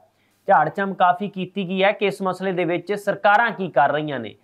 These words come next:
ਪਰਾਲੀ ਨੂੰ ਅੱਗ ਨਾ ਲੱਗੇ, ਇਸ ਨੂੰ ਲੈ ਕੇ ਕੰਟਰੋਲ ਕੀਤਾ ਜਾਵੇ। ਹਾਲਾਂਕਿ ਇਸ ਮਸਲੇ ਦੇ ਵਿੱਚ ਜਿਹੜੀ ਸੁਣਵਾਈ ਹੋਈ ਹੈ, ਉੱਥੇ ਮੁੱਖ ਮੰਤਰੀ ਨੇ ਕਿਹਾ ਕਿ ਕੇਂਦਰ ਸਰਕਾਰ ਨੂੰ ਸਾਨੂੰ ਸਹਿਯੋਗ ਦੇਣਾ ਚਾਹੀਦਾ ਹੈ, ਤਾਂ ਹੀ ਅਸੀਂ ਪਰਾਲੀ ਵਾਲੇ ਮਸਲੇ ਦਾ ਹੱਲ ਕਰ ਸਕਦੇ ਹਾਂ।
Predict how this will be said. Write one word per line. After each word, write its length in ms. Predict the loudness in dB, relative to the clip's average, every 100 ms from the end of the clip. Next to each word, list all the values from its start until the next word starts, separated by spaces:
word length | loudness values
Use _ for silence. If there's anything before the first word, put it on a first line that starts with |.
| _ 2
ਪਰਾਲੀ 260 | 4 4 2
ਨੂੰ 220 | 2 2
ਅੱਗ 120 | 2
ਨਾ 260 | 2 2 2
ਲੱਗੇ, 360 | 0 -4 -8
ਇਸ 280 | -6 -8 -6
ਨੂੰ 140 | 0 4
ਲੈ 120 | 4
ਕੇ 140 | 2
ਕੰਟਰੋਲ 460 | -2 -2 0 -2 -2
ਕੀਤਾ 320 | -4 -2 0
ਜਾਵੇ। 340 | 0 -2 -4 -12 _ _ 0
ਹਾਲਾਂਕਿ 640 | 2 2 0 2 2 2 -2 -20 -10 0
ਇਸ 220 | 0 2
ਮਸਲੇ 300 | -2 0 0
ਦੇ 100 | 0
ਵਿੱਚ 220 | 0 0
ਜਿਹੜੀ 200 | -2 -2
ਸੁਣਵਾਈ 480 | -2 -2 2 2 2
ਹੋਈ 280 | 0 2 4
ਹੈ, 320 | 4 2 -4 _ 0
ਉੱਥੇ 280 | 0 2 2
ਮੁੱਖ 240 | 0 -2
ਮੰਤਰੀ 280 | -4 -2 -2
ਨੇ 120 | 0
ਕਿਹਾ 240 | 2 2
ਕਿ 140 | 2 -2
ਕੇਂਦਰ 380 | -2 0 2 2
ਸਰਕਾਰ 460 | 0 4 4 4
ਨੂੰ 120 | 0
ਸਾਨੂੰ 260 | -4 -4 -6
ਸਹਿਯੋਗ 420 | -6 -2 -2 0
ਦੇਣਾ 260 | 0 0 0
ਚਾਹੀਦਾ 380 | 0 0 4 2
ਹੈ, 220 | 2 -6 _ 0
ਤਾਂ 160 | 2
ਹੀ 200 | 2 0 -2
ਅਸੀਂ 160 | -2
ਪਰਾਲੀ 380 | 2 2 4 4
ਵਾਲੇ 140 | 2
ਮਸਲੇ 340 | 2 -4 -2 2
ਦਾ 120 | 2
ਹੱਲ 200 | 2 0
ਕਰ 200 | 2 0
ਸਕਦੇ 380 | 2 -2 0 0
ਹਾਂ। 140 | 0